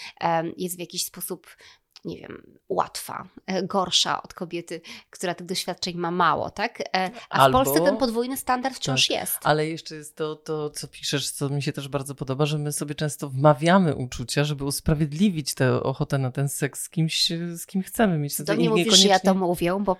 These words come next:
Speaker 1: teraz ja powiem, kto to naprawdę powiedział,
Speaker 2: Mm.
Speaker 1: bo to jest cytat, który ja
Speaker 2: Super.
Speaker 1: później rozwijam, e, ale zacytowałaś w tej chwili słowa z książki, która w Szwecji wyszła w sześćdziesiątym drugim roku,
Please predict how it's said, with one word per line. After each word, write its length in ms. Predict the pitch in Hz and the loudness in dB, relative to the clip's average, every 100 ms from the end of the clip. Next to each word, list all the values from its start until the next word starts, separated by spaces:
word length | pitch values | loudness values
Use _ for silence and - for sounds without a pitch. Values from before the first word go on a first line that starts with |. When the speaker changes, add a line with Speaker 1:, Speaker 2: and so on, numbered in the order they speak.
| _ - - | _ -20 -10
Speaker 1:
teraz 220 | 202 202 | -4 -2
ja 100 | 196 | -2
powiem, 300 | 196 202 190 | 0 2 0
kto 160 | - 208 | 0 -2
to 120 | 202 | 0
naprawdę 520 | 185 180 262 180 165 | 0 4 4 6 2
powiedział, 520 | 165 165 160 156 160 160 | 0 -4 -2 -2 -2 -4
Speaker 2:
Mm. 60 | |
Speaker 1:
bo 80 | 175 | -4
to 100 | 196 | -6
jest 260 | 196 - - | -6 -4 -2
cytat, 420 | 208 202 175 220 | -2 2 2 2
który 220 | - 175 | -2 -2
ja 60 | 170 | 0
Speaker 2:
Super. 60 | |
Speaker 1:
później 300 | 202 214 185 | 2 4 4
rozwijam, 640 | 175 165 165 170 151 156 226 - - - - | 2 -2 -4 -4 -2 -2 -4 -6 -8 -6 6
e, 200 | 185 180 - | 8 8 6
ale 280 | 190 180 175 - | 4 4 0 -4
zacytowałaś 720 | - 190 - 196 190 254 262 | -2 -2 -2 -4 4 4 4
w 80 | - | 0
tej 140 | 190 | -4
chwili 380 | 185 - 202 190 | -4 -8 -8 -8
słowa 480 | - 185 180 170 190 | -10 -4 -2 0 -2
z 80 | - | -4
książki, 540 | - 220 202 - 175 | -2 0 0 -2 -6
która 240 | - 175 170 | -8 -4 -2
w 80 | |
Szwecji 540 | - - 160 156 - 175 | -2 -2 -2 -2 -6 -6
wyszła 280 | 180 - 175 | -4 -2 -2
w 80 | |
sześćdziesiątym 840 | - 196 156 196 - 269 269 247 202 | -2 -4 -8 -8 -2 0 0 -4 -4
drugim 340 | 202 190 190 | -4 -6 -4
roku, 460 | 185 170 170 151 | 2 2 2 -8